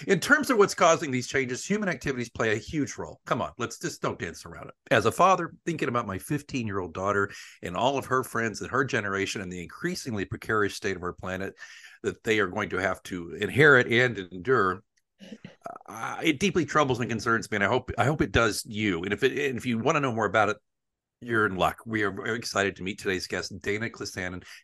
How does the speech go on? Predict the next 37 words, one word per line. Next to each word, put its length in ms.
co-founder 560
and 180
chief 240
executive 480
officer 380
of 240
Evolutionary 560
Guidance 460
Media. 380
She 140
was 120
recognized 440
by 100
Forbes 360
as 80
one 120
of 60
the 80
fifty 400
leading 400
female 340
futurists. 680
Dana 340
has 180
been 220
brilliantly 520
bridging 360
the 80
gap 260
between 300
innovative 360
strategy 500
and 120
global 300
well-being 580
for 140
a, 120